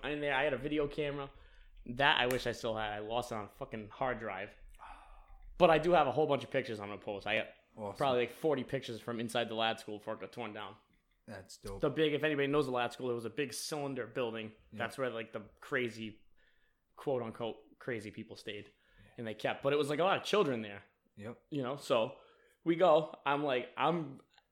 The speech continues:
Speaker 1: compl-, I'm adamant about we're going in every single room. We're going twenty floors up. We're going in every single room.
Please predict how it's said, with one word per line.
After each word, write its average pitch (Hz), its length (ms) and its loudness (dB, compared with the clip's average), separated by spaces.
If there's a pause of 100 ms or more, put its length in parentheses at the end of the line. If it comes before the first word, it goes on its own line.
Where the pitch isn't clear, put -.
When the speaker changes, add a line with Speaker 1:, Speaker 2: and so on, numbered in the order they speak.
(120)
Speaker 1:
compl-, 160 320 -2
I'm 170 180 4
adamant 135 400 4
about 120 200 0
we're 131 80 2
going 131 240 4
in 117 80 -2
every 175 180 2
single 214 300 0
room. 202 480 0
We're 147 80 -6
going 127 300 0
twenty 208 280 4
floors 190 320 6
up. 175 160 4
We're 156 60 0
going 139 120 0
in 143 60 0
every 156 140 4
single 156 200 2
room. 110 140 -6